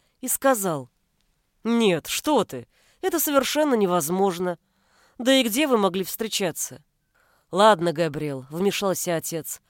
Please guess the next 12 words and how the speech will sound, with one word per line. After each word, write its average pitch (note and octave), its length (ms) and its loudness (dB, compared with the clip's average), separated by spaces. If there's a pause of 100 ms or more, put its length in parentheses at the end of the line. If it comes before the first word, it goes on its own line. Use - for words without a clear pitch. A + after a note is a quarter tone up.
(300)
Ступай-ка C4+ 680 2
ты F#3 120 -4
лучше F#3 320 -6
домой. C#3+ 500 -4 (1080)
Габриэл, D4+ 500 2
тряхнув C4 420 -4
головой, A#3 540 4
напялил G3+ 520 -2
шапку C4 560 -4 (420)
и C#4+ 120 -4
смущённо C4 720 0
буркнул: D#3+ 560 -6